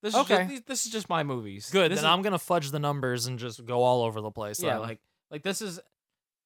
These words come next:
Speaker 1: I feel like especially after watching, like, Endgame, I'm just like, th-, I'm just writing the list the way I like it. This is, these
Speaker 2: Cool.
Speaker 1: are the movies that I like 'em.
Speaker 2: I like
Speaker 1: Uh,
Speaker 2: 'em. All right. Hit me with your bottom, the worst movie of the M C U.
Speaker 1: The
Speaker 2: Twenty-two
Speaker 1: worst
Speaker 2: movies.
Speaker 1: movie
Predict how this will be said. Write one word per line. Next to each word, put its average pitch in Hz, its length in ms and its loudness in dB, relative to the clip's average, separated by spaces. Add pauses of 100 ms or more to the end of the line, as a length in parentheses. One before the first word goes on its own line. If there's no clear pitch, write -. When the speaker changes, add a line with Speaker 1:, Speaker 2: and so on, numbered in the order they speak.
Speaker 1:
I 165 60 -10
feel 294 140 -6
like 226 120 0
especially 156 400 -4
after 139 160 -6
watching, 120 340 -6
like, 113 200 -10
Endgame, 120 480 -10 (180)
I'm 143 120 -12
just 143 220 -12
like, 123 300 -6 (520)
th-, 175 120 -20 (180)
I'm 170 140 -4
just 190 140 -10
writing 202 140 -4
the 185 80 -4
list 180 180 -4
the 185 60 -10
way 180 100 -4
I 170 60 -2
like 165 200 -2
it. 104 160 -10 (280)
This 147 160 -6
is, 165 80 -8
these 151 100 -2
Speaker 2:
Cool. 185 100 6
Speaker 1:
are 208 40 2
the 170 80 -2
movies 165 260 -2
that 165 100 0
I 147 60 4
like 135 240 -2
'em. 104 180 -14 (400)
Speaker 2:
I 127 80 -2
like 143 160 2
Speaker 1:
Uh, 120 40 -8
Speaker 2:
'em. 113 100 -12 (720)
All 156 80 -2
right. 127 200 -2 (580)
Hit 196 180 -6
me 254 140 0
with 208 240 0
your 127 600 0
bottom, 117 920 0
the 151 240 -2
worst 196 520 2
movie 196 380 0
of 196 120 0
the 185 160 0
M 175 240 -4
C 180 180 -4
U. 170 420 0
Speaker 1:
The - 120 -14
Speaker 2:
Twenty-two 180 360 0
Speaker 1:
worst 196 160 2
Speaker 2:
movies. 156 580 0
Speaker 1:
movie 165 540 0